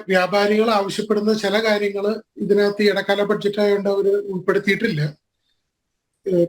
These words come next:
പ്രധാനമായിട്ടും നമ്മള് എന്നാ രണ്ട് മൂന്ന് പോരായ്മകൾ നമ്മുടെ ഇപ്പൊ ഈ ബിസിനസ്സിനകത്ത് പ്രത്യേകിച്ച് കേരളത്തിൽ കാണുന്നത്, ഞാൻ ഒരു ജ്വല്ലർ എന്നുള്ള നിലയ്ക്ക് ഇതിന്റെ ട്രേഡിങ്ങിന്റെ ലിമിറ്റ് ഇപ്പൊ ഇരിക്കുന്നത് പതിനായിരം രൂപയാണ്. നമുക്കൊരു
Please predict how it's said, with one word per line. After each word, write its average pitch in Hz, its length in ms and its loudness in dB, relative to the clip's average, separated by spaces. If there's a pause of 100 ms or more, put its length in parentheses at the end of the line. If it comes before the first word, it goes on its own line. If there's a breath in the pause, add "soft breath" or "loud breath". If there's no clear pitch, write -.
പ്രധാനമായിട്ടും 208 920 2 (760)
നമ്മള് 185 520 4 (1200)
എന്നാ 208 220 6
രണ്ട് 190 220 2
മൂന്ന് 214 240 4
പോരായ്മകൾ 208 760 0
നമ്മുടെ 202 220 -2
ഇപ്പൊ 202 160 -4
ഈ 196 140 0
ബിസിനസ്സിനകത്ത് 202 600 0
പ്രത്യേകിച്ച് 190 400 -2
കേരളത്തിൽ 190 600 2
കാണുന്നത്, 180 480 -4 (680)
ഞാൻ 180 120 6
ഒരു 190 140 2
ജ്വല്ലർ 185 440 2
എന്നുള്ള 208 280 4
നിലയ്ക്ക് 190 580 0 (800)
ഇതിന്റെ 202 320 2
ട്രേഡിങ്ങിന്റെ 214 960 4
ലിമിറ്റ് 202 400 2
ഇപ്പൊ 247 180 0
ഇരിക്കുന്നത് 196 560 2
പതിനായിരം 180 520 0
രൂപയാണ്. 170 300 0 (300)
നമുക്കൊരു 180 480 2